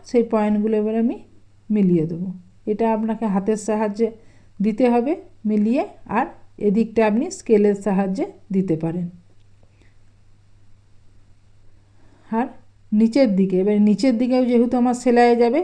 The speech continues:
সেই জন্য নিচের দিকেও আমি হাফ ইঞ্চি করে বাড়িয়ে নিচ্ছি। এটা চাইলে আপনারা দু সুতো নিতে পারেন।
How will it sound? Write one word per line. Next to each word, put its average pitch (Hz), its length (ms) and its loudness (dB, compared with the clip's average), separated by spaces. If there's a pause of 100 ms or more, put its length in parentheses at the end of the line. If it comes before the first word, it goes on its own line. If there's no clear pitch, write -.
সেই 226 200 0
জন্য 220 220 0
নিচের 208 400 0
দিকেও 214 240 0
আমি 208 240 -2 (420)
হাফ 196 280 -4
ইঞ্চি 190 300 0
করে 196 200 -4 (840)
বাড়িয়ে 180 280 4
নিচ্ছি। 165 480 -8 (480)
এটা 214 220 -2
চাইলে 214 360 0
আপনারা 214 340 -2
দু 208 180 -2
সুতো 190 340 -4 (200)
নিতে 180 200 -2
পারেন। 165 320 -6